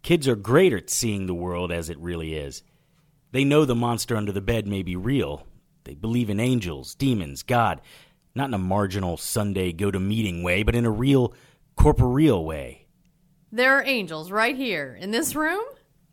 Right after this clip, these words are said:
Speaker 1: Not at the moment.
Speaker 2: But if there were, you could see them?
Speaker 1: Yes, because I know where to look. Not just angels, either. Demons, vampires, werewolves, cephalopods. You saw the Cephs. You can deny it, but you saw them.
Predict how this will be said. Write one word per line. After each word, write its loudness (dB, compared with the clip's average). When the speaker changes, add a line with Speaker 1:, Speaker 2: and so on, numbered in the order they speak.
Speaker 1:
Not -2
at -4
the 0
moment. 2
Speaker 2:
But 0
if 0
there -2
were, -2
you -4
could -6
see -4
them? -8
Speaker 1:
Yes, -2
because 0
I 0
know 2
where 4
to 0
look. -2
Not -4
just -2
angels, 0
either. -4
Demons, 0
vampires, -2
werewolves, 0
cephalopods. 0
You 0
saw 10
the 0
Cephs. -2
You -4
can 0
deny 6
it, -2
but -4
you 0
saw 6
them. -8